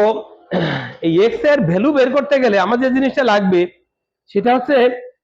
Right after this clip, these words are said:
এই এক্স এর সাথে একটা সমীকরণ গঠন করতে, এক্স কে নিয়ে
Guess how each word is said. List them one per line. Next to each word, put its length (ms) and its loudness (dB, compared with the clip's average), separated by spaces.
এই 140 0
এক্স 180 -6
এর 120 0
সাথে 240 0
একটা 220 -2
সমীকরণ 460 0
গঠন 220 2
করতে, 200 -6
এক্স 260 0
কে 120 2
নিয়ে 200 2